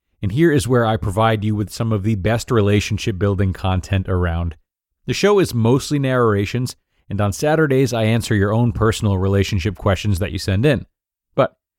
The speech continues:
being that today is a Tuesday, I'll be reading someone else's work for you. Today we'll be hearing a post from Sarah Stanisai of Prospect Therapy. They're out of Long Beach, California,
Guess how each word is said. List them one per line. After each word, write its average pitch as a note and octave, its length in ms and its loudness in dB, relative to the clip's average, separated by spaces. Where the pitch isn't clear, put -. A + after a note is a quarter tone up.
being G2 180 0
that G2 160 0
today G#2 260 0
is F#2+ 140 0
a F#2 80 -2
Tuesday, D3 540 2
I'll F#2 60 -10
be G2+ 100 0
reading G#2+ 360 2
someone G2+ 280 0
else's G#2 320 0
work F#2+ 200 -2
for F#2+ 240 -4
you. - 180 -10
Today B2 200 4
we'll A#2+ 140 0
be A2+ 100 0
hearing A2+ 240 0
a A2 60 -2
post A#2+ 300 -2
from G#2+ 180 -4
Sarah A2 360 0
Stanisai A#2 760 0
of - 160 -6
Prospect G2 540 0
Therapy. A2 460 0
They're G#2 160 2
out F#2+ 80 4
of F#2 80 2
Long G2+ 300 2
Beach, G#2+ 240 -2
California, A2+ 720 0